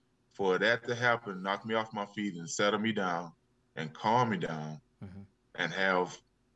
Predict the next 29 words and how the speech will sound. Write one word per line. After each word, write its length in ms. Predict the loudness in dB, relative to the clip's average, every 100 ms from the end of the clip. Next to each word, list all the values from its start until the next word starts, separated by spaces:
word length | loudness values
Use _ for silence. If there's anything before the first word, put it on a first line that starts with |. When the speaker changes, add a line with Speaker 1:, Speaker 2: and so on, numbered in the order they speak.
| 0
Speaker 1:
deep 340 | 4 4 2 -6 _ _ -6
relationship 800 | 0 2 2 -4 -6 -2 -2 -4 _ _ _ _ -8
and 180 | -8 0
conversation 640 | 0 0 2 2 0 -6
with 120 | -6
my 140 | -4 -2
wife 380 | 2 2 0 -6 -12
about 340 | 0 2 2
certain 300 | 2 0 0
things 300 | -4 -6 -2
that 120 | 0 0
was 100 | -2
going 260 | -2 0
on 300 | 0 -2 -6 _ _ _ -2
in 80 | 0
our 120 | 2
marriage, 480 | 2 2 0 -4 -12 _ _ _ _ _
put 160 | 4 6
a, 220 | 4 0
changed 420 | 2 4 2 2
my 160 | 2 2
life 420 | 2 0 -4 -12 _ _ _ _ _ _ _
and 200 | -8 -6
changed 440 | -2 0 0 -2 0
her 180 | 4 4
life 400 | 4 2 -4 -14 _ _ _ _ -2
to 100 | 0
where 400 | 4 4 4 2
we, 500 | 2 2 2 -2